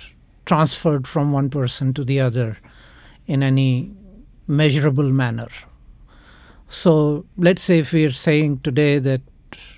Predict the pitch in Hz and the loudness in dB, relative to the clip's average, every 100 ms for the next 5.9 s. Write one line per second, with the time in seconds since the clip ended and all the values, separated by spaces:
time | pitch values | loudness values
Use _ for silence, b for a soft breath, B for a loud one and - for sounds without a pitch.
0 | - - - - - 175 175 175 151 147 | -20 -20 -20 -6 4 6 6 4 4 0
1 | 123 151 143 135 143 139 131 139 117 120 | -2 -2 0 0 0 0 0 -2 -2 -6
2 | 113 - - - - - - - 139 139 | -10 -16 -20 -20 -20 -20 -12 -4 0 2
3 | 135 131 107 - - - - b b b | 0 0 -4 -14 -20 -20 -20 b b b
4 | b b b b b b b b - 202 | b b b b b b b b -4 -4
5 | 127 180 208 208 - 170 147 - | 2 4 6 4 4 2 2 -4